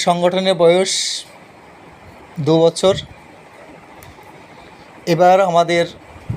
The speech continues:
আগামী শুক্রবার অর্থাৎ চৌঠা এপ্রিল আমাদের পিকনিক অনুষ্ঠিত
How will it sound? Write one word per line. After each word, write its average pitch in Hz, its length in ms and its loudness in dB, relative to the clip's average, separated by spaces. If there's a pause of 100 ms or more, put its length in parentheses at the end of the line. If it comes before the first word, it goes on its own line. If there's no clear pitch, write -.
(340)
আগামী 165 340 0 (360)
শুক্রবার 165 500 2 (360)
অর্থাৎ 151 380 -2 (640)
চৌঠা 165 380 0 (300)
এপ্রিল 156 340 -2 (1120)
আমাদের 147 320 0 (200)
পিকনিক 160 400 -6 (1800)
অনুষ্ঠিত 156 360 -4